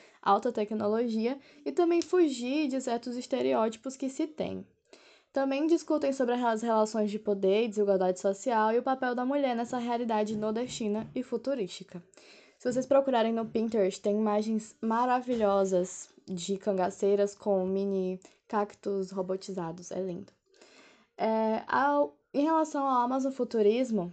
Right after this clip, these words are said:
que é diferente do Tupinipunk, que apesar de trazer uma referência a uma tribo indígena brasileira, não necessariamente se concentra nos espaços das comunidades nativas.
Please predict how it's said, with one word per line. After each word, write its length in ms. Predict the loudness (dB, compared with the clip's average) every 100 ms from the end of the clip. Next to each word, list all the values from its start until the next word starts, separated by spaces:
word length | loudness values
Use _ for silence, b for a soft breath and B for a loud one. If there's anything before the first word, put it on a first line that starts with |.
| -6
que 80 | -2
é 60 | 0
diferente 440 | 2 2 2 0
do 80 | -4
Tupinipunk, 880 | -4 -2 -2 -2 -2 -2 -4 -10 -12 -8
que 80 | -4
apesar 360 | -2 2 2
de 80 | 2
trazer 200 | 2 2
uma 120 | 2
referência 680 | -2 -2 0 2 0 -2 -6
a 140 | -2 2
uma 160 | 2
tribo 260 | 0 0 0
indígena 480 | 0 0 -2 -2 -4
brasileira, 600 | -4 -4 -2 0 0 -2 B B B B
não 200 | -2 2
necessariamente 680 | 2 2 4 4 4 2 0
se 140 | -2
concentra 500 | -2 -2 0 0 0
nos 180 | -2 0
espaços 480 | 0 2 2 2 0
das 240 | 0 -2
comunidades 640 | -2 -2 0 0 0 0 0
nativas. 760 | -4 -4 -2 -2 -2 -6 -10